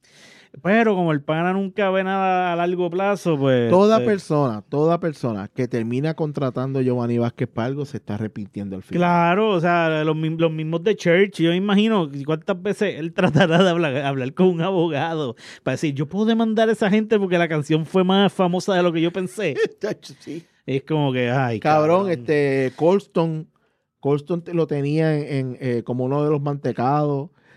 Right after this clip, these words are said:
Speaker 2: ¿sabes? Econo lo contrató para,
Speaker 1: Para
Speaker 2: para,
Speaker 1: shows.
Speaker 2: para encuentros, ¿sabes? Cabrón, él la ha sacado a Dame Café.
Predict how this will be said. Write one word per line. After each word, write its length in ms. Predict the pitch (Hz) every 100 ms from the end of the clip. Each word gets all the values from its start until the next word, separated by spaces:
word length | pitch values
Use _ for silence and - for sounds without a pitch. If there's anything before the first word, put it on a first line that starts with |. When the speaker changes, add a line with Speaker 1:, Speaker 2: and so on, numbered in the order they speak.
| _
Speaker 2:
¿sabes? 440 | - 143 147 131 127
Econo 540 | 143 139 135 143 160 165
lo 120 | 156
contrató 560 | 151 139 135 127 139 143
para, 380 | 151 139 123 113
Speaker 1:
Para 220 | 135 135
Speaker 2:
para, 40 |
Speaker 1:
shows. 400 | 123 139 147 143
Speaker 2:
para 160 | 123 123
encuentros, 720 | 117 - 127 151 151 135 123
¿sabes? 360 | 135 120 117 110
Cabrón, 380 | 107 104 135
él 80 | 202
la 80 | 135
ha 20 |
sacado 520 | 110 160 123 135 254 202
a 300 | 143 127 127
Dame 220 | 127 131
Café. 540 | 113 107 175 185 107